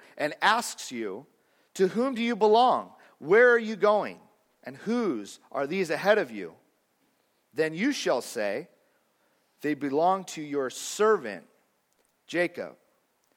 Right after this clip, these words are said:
They are a present to my lord Esau.'" This is a new Jacob. Jacob is finally, it's more than just Jacob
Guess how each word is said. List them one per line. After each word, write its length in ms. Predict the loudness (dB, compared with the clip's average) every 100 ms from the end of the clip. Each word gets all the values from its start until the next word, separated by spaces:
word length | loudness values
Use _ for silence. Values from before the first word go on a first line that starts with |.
| _ _ _
They 140 | -4 -2
are 160 | -2
a 40 | -6
present 520 | -2 0 0 -6 -14
to 160 | -16
my 260 | -6 -4 -2
lord 720 | -4 -6 -2 -2 -2 -6 -12 _ _ _ _ _ _ _
Esau.'" 500 | -10 -10 -10 -12 -14 -18 _ _ _ _ _ _ _ _ _ _ _ _ _ _ _ _ -20 _ _ -12
This 180 | -10
is 100 | -8
a 80 | -8
new 280 | -8 -6 -6
Jacob. 520 | -4 -6 -4 -6 -10 _ _ _ _ _ _ _ _ _ _ _ _ _ _
Jacob 320 | -2 0 0 -2
is 100 | -8
finally, 840 | -4 0 2 2 0 -2 -4 -10 _ -2
it's 360 | -2 -2 -2
more 400 | 0 4 6 6
than 200 | 4 -2
just 320 | -2 -2 -4 -2
Jacob 480 | 0 2 2 0